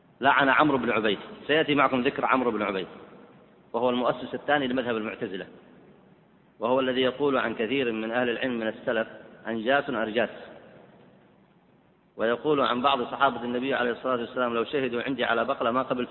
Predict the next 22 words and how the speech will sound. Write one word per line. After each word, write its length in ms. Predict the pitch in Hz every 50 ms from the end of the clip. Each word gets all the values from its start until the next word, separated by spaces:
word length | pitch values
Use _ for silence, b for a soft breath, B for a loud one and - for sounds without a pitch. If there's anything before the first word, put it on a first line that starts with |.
| - -
شهادتهم". 400 | 113 107 107 110 101 104 92 85 - - - - - - - - - - - - _ - - _ _ _ _ _ _ _ _ _ _ _ _ _ _ _ _
ويقول 1900 | - 107 107 113 120 120 117 117 117 113 110 101 87 82 85 - - - - - - - - - - - - - - - 120 120 117 - 147 151 143 131
عن 220 | 110 113 120 110 - - -
سمرة، 580 | 139 139 139 127 123 127 135 - - - - - - - - -
عن 120 | 110 113 107
سمرة 280 | - 147 139 131 120
كما 220 | 113 - 117 117 107
سيأتي 320 | - 127 131 120 104 120
معكم 240 | 117 110 107 117 107
عن 120 | 107 107
سمرة، 340 | - 139 135 131 131 139 139 B B B B B - -
يقول: 320 | 120 120 - - 143 127 120
"قبح 380 | - 151 139 123 120 123 120
الله 260 | 123 123 127 120 110 101 -
سمرة"، 240 | 113 101 87 85 - - - - - - - -
وسيأتي 400 | 107 - - 131 127 - 123 117
معكم. 260 | 113 - - - - - - - -
وقال 240 | 107 107 - 147 139
المصنف 500 | 127 127 120 - - 139 135 123 110 117
هنا: 160 | 135 139 135
"قبح 400 | 127 - 135 127 120 117 120 120
الله 440 | 123 120 123 131 131 123 127 131